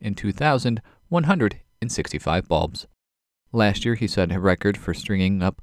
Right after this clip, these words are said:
one million one hundred and ninety-four thousand three hundred and eighty L E D lights in a public space. Both of these last records were eclipsed, though. His twenty thirteen record was eclipsed within days by a family in LaGrangeville, New York,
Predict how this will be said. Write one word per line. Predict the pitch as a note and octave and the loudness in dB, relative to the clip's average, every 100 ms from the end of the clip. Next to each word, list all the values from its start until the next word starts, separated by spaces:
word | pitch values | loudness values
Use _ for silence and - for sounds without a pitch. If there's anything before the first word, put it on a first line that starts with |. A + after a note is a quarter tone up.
| _ | _
one | - F#2+ G#2+ | -6 -2 0
million | B2 G#2+ A2 A2+ G#2+ | 2 4 4 2 -2
one | F2+ G#2+ | 0 0
hundred | G2+ A#2+ A#2+ G#2 F#2 | 2 0 2 2 2
and | F2 | 0
ninety-four | E2+ F2 - E2+ | 0 -2 0 -2
thousand | - G#2 G2 G#2+ A2+ - _ - | 2 4 4 2 -4 -6 _ -2
three | A#2 | 0
hundred | F#2 E3+ B2+ G#2 | 4 4 4 4
and | G2 | 0
eighty | C3+ F3 G#2 G#2 - - | 0 2 2 0 -6 -2
L | G2+ | 0
E | F2 | 2
D | E2+ | 0
lights | F#2 D3 B2 B2 - _ _ _ | 2 4 4 2 -6 _ _ _
in | - C#3 | 0 0
a | |
public | A2 E2 E2+ - | 2 0 -2 -4
space. | - D#2+ D#2+ - _ _ _ - | 0 0 0 -6 _ _ _ -2
Both | A2 G#2+ | 0 2
of | |
these | G2 F#2+ | 2 2
last | G2+ F2+ - | 4 2 4
records | B2 B2 G#2+ | 2 2 0
were | B2 | 2
eclipsed, | C3+ - - - | 2 0 -2 -4
though. | F2+ F2 - _ _ _ | -2 -2 -6 _ _ _
His | A#2+ | -8
twenty | - C#3 C3 | -2 0 2
thirteen | - B2 F2 - C#3 C#3 D#3 D3+ - | 4 4 2 -2 0 2 0 0 6
record | C3+ - D3+ | 4 6 0
was | A2+ | 0
eclipsed | A2+ - B2 A#2 | 2 4 4 2
within | A2 G2 | 0 4
days | B2+ B2 C3+ | 6 6 6
by | A2 | 4
a | F#2 | 2
family | G2 G2 F#2 | 4 2 2
in | E2+ | 0
LaGrangeville, | E2+ E2 E2 - E2 | -2 0 0 0 -2
New | E2+ F2+ | 2 4
York, | F2+ - - | 4 2 -2